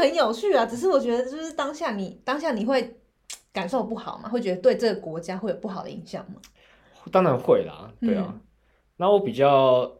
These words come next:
Speaker 2: 印象深刻的时候，就是在那边有遇到就是更小小的那种小朋友。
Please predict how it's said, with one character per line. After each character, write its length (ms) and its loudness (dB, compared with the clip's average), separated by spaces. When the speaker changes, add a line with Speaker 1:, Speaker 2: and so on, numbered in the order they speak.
Speaker 2:
印 160 0
象 200 0
深 260 -4
刻 180 -2
的 100 -2
时 80 -8
候， 80 -4
就 120 -6
是 360 -8
在 140 -6
那 140 -4
边 180 -6
有 60 -8
遇 80 -6
到 160 -2
就 100 -10
是 260 -8
更 200 -6
小 180 -6
小 160 -8
的 120 -14
那 100 -10
种 160 -12
小 160 -14
朋 200 -20
友。 140 -18